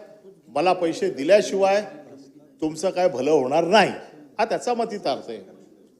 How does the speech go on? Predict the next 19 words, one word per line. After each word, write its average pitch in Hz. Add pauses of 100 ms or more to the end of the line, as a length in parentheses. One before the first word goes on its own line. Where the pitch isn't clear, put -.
(100)
आणि 175
शेवटी 220
त्यांनी 311 (680)
सगळ्यात 269
वाईट 311
काय 302
केलं 220 (1200)
की 233
राजकारणात 269 (1400)
शरद 254
पवार 262
साहेब 135 (880)
आणि 190
मोटर 180
वाहन 240
विभागात 196 (800)
भ-, 190
भरत 247
कळसकर 233